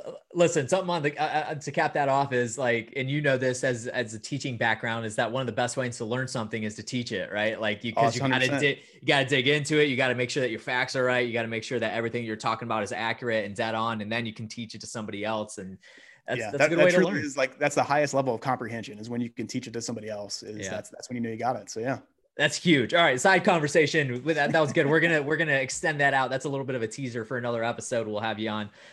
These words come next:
Speaker 1: Uh, but man, I appreciate you jumping onto the show. This is gonna be a really, really good episode. Like I said, guys, uh, make sure that you do check out those two podcasts, especially if you're in Indianapolis. Make sure you do check out that one. But Simple Wholesaling has been around for a while. Uh, great show. And,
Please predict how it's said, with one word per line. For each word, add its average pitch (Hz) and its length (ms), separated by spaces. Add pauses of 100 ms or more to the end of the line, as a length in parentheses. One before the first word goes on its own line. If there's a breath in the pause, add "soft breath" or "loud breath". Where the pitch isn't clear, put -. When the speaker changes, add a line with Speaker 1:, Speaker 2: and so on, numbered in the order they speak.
Speaker 1:
Uh, 120 220
but 143 160
man, 170 160
I 175 100
appreciate 180 360
you 139 40
jumping 131 320
onto 123 220
the 110 80
show. 120 260
This 113 140
is - 60
gonna 123 180
be 113 180
a 110 180
really, 123 400
really 113 240
good 110 140
episode. 110 560 (240 soft breath)
Like 123 200
I 120 40
said, 120 260
guys, 117 460
uh, 107 140
make 120 180
sure 131 140
that 113 80
you 110 80
do 113 140
check 113 220
out 110 120
those 104 140
two 123 120
podcasts, 110 420
especially 117 380
if - 60
you're 110 100
in 107 320
Indianapolis. 110 640
Make 107 120
sure 110 100
you 98 60
do 104 100
check 107 240
out 107 140
that 101 160
one. 104 220
But 98 120
Simple 107 260
Wholesaling 107 420
has 101 100
been 107 100
around 101 300
for 104 100
a 95 80
while. 104 460 (320 loud breath)
Uh, 95 140
great 120 360
show. 117 460 (360 loud breath)
And, 110 440